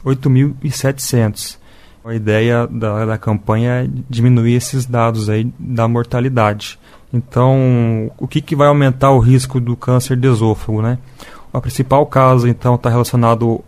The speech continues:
ao tabagismo e ao alcoolismo. Então, ele, ele, esses dois elementos têm um efeito sinérgico, né? O que que é o efeito sinérgico? Ele vai multiplicar em muitas vezes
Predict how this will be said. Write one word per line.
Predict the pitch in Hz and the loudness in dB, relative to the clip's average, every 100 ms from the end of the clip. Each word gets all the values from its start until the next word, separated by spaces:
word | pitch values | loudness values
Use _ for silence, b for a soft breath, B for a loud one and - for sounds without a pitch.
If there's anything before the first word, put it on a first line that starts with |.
| - | -12
ao | - 113 110 | -4 -2 -2
tabagismo | 110 - 127 123 107 120 120 | -4 0 2 2 2 2 2
e | |
ao | 113 | 2
alcoolismo. | 117 120 117 110 139 143 | 2 0 0 0 0 0
Então, | 131 127 120 | -2 0 -2
ele, | 117 131 | -2 -6
ele, | 113 - | -10 -6
esses | 120 107 - 110 | -6 -6 -6 -6
dois | 113 113 113 | -4 0 0
elementos | 113 110 113 113 | 0 0 0 0
têm | - 120 | -2 -4
um | 120 | -2
efeito | 120 - 123 123 - | -8 -2 -2 -2 -8
sinérgico, | - 170 147 123 143 120 113 - | -2 0 4 4 4 2 -2 -4
né? | 117 143 B B B | -4 -4 B B B
O | B | B
que | 135 | -4
que | 131 | -2
é | |
o | |
efeito | 120 127 117 | -2 -2 -2
sinérgico? | 120 113 110 101 117 | -2 0 0 -2 -2
Ele | 113 | 0
vai | 117 | 0
multiplicar | 117 123 - 123 127 123 113 - - | 0 0 -2 -6 -2 -2 -2 -12 -4
em | 135 | 0
muitas | 120 151 180 160 117 | 4 4 2 0 2
vezes | 120 147 160 165 - | 2 4 2 -2 -6